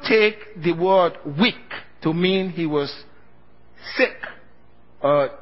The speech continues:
diseased, then I want you to consider this next scripture about Jesus Christ, okay? That's in Second Corinthians chapter thirteen, verse four. It says,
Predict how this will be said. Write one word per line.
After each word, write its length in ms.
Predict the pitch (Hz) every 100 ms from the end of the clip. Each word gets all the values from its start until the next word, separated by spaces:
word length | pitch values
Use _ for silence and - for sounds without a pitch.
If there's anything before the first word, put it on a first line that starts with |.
| 143
diseased, 640 | 156 143 202 208 135 151 - - - - - - -
then 200 | 185 190 - -
I 80 | 190
want 240 | 226 277
you 60 | 254
to 80 | 233
consider 480 | 233 220 254 233 233
this 180 | 233 226
next 200 | 160 139
scripture 380 | - 110 - - - - - -
about 280 | 139 131 135
Jesus 380 | 151 131 127 -
Christ, 260 | 110 - -
okay? 220 | - 220 - - - - - - - - - - - - - - - - -
That's 300 | 160 185 190
in 160 | 180
Second 340 | 165 220 226 220
Corinthians 460 | 196 185 196 165
chapter 260 | 156 156 160 -
thirteen, 640 | 160 - 214 165 175 160
verse 200 | 147 156 -
four. 300 | 220 117 - - - -
It 80 |
says, 200 | 185 214